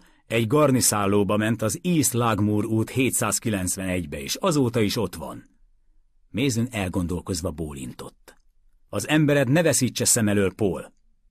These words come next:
„Na jó, hát akkor lássuk Kelendert.” Mézün bemondta az emeletet a liftesnek. Néma csöndben mentek föl az ötödik emeletre,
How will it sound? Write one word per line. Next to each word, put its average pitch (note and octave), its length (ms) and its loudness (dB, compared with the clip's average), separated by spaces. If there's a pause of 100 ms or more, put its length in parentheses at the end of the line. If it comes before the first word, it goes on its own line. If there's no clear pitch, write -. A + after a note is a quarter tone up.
„Na G2 200 -2
jó, G#2 240 0 (480)
hát F#2+ 300 -4
akkor F#2 260 -6
lássuk A#2+ 440 0
Kelendert.” - 760 -8 (1000)
Mézün D#3 440 2
bemondta B2 400 0
az F#2 120 -4
emeletet G2+ 460 -4
a F2+ 40 0
liftesnek. - 760 -10 (600)
Néma D3 340 0
csöndben G#2 380 0
mentek F#2+ 320 -4
föl G2 160 -8
az E2+ 140 -6
ötödik F#2+ 400 -4
emeletre, G#2 560 -2